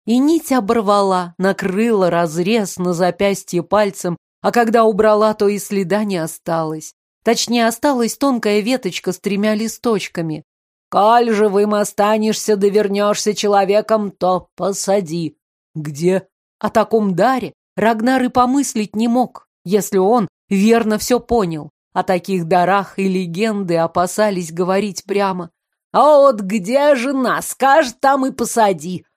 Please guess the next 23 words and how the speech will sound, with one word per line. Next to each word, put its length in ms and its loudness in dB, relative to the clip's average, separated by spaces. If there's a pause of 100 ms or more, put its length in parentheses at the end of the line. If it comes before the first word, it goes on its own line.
(140)
ответила 640 0
Виельви 600 0
ворчливо. 840 -4 (340)
"Что 520 2
уставился? 880 0 (220)
Предсказание 840 2
еще 340 0
одно 300 2
захотел. 680 -2 (260)
Вот 300 0 (120)
так 300 2
и 100 0
слушай. 640 -4 (220)
Быть 400 0
тебе 400 0 (100)
или 260 2
мертвому, 840 2
или 480 0
женатому", 1120 0 (200)
прозвучало 720 0
да 180 0
нельзя 400 0
грозно. 520 -2